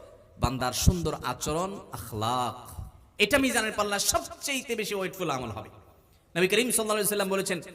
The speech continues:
সুনানে তিরমিজিতে এবং আবু দাউদে বর্ণিত হয়েছে, "মা মিন শাইইন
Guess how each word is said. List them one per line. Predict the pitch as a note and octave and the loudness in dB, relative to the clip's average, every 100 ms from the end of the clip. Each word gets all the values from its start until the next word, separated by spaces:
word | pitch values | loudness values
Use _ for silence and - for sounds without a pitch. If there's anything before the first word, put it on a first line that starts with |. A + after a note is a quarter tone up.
| - - | -18 -6
সুনানে | - F#3+ | 0 2
তিরমিজিতে | F#3 F#3+ F#3+ F3+ F#3 | 2 2 0 0 0
এবং | F3+ | 0
আবু | F3+ F#3 | 2 4
দাউদে | F#3+ F#3 | 2 2
বর্ণিত | F#3+ G3 | 2 2
হয়েছে, | F3+ F3 E3+ - - - C#3+ | 2 2 0 -8 -14 -10 4
"মা | G3 | 6
মিন | A#3 A#3 | 6 4
শাইইন | G#3+ A#3 A#3 G#3+ E3 F#2+ | 4 4 4 2 -2 -8